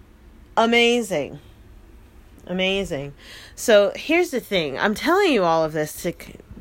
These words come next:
welcome you a little bit more into my experience recently of being on another Shinrin-yoku. But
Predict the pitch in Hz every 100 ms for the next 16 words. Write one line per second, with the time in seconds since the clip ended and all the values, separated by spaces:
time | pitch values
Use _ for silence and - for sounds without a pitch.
0 | - 160 156 208 226 202 180 165 160 170
1 | 165 143 165 160 160 160 156 147 - -
2 | - - - - 165 151 147 - 180 180
3 | 147 143 - - - - - - _ -
4 | - - - 180 170 151 156 147 156 160
5 | 160 156 151 147 147 143 147 160 160 151
6 | 147 160 170 156 151 - - - - -
7 | - - 175 160